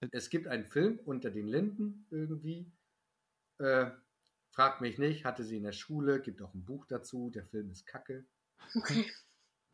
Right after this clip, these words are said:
Speaker 2: So, jedenfalls wollte sie zu einer bestimmten Stelle. Sie meint auch, dass es bei der Bibliothek da war, sondern ich glaub, die Staatsbibliothek mit einem wunderschönen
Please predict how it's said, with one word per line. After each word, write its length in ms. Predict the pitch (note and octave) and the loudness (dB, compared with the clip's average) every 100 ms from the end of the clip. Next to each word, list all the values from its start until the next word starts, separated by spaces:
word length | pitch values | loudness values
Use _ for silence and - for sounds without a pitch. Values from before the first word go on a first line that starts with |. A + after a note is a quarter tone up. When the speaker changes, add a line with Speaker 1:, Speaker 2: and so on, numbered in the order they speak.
| - - - | -20 -20 -20
Speaker 2:
So, 360 | - C#3+ C3+ C3+ | 2 4 4 4
jedenfalls 420 | C#3 D#3+ D#3 D3+ | 4 6 6 6
wollte 220 | D3 C#3 | 4 2
sie 80 | C3+ - | -4 -6
zu 180 | - | 0
einer 340 | C3 B2+ B2 A#2+ | 2 4 4 4
bestimmten 520 | A2+ - C#3+ B2+ G#2+ | 0 -2 -2 -2 -4
Stelle. 400 | - D3 D3+ D#3 | 0 4 6 4
Sie 200 | D3 A#2+ | 2 0
meint 280 | A#2 B2+ B2+ | 6 6 4
auch, 120 | A#2+ | -4
dass 180 | A2+ G2+ | -8 -10
es 100 | A2 | -4
bei 120 | G#2+ | -2
der 120 | G2 | -2
Bibliothek 600 | F#2+ F#2 F#2 F#2 D3 D#3 | -4 -6 -8 -2 -2 0
da 160 | D3 B2+ | -2 0
war, 220 | C3+ C3 | 2 2
sondern 280 | C3 F#2+ G2+ | 0 -6 -8
ich 160 | - G2+ | -14 -10
glaub, 160 | A2 - | -10 -8
die 80 | |
Staatsbibliothek 960 | G2 - G#2+ - - C#3+ C#3+ C#3 D3 D3+ _ | -10 -4 -4 -4 -12 -12 -10 -8 -10 -12 _
mit 160 | A2 G#2 | -14 -10
einem 180 | G2+ F#2 | -8 -4
wunderschönen 580 | F2+ D3+ - A#2+ G2+ | -4 -4 -4 -4 -6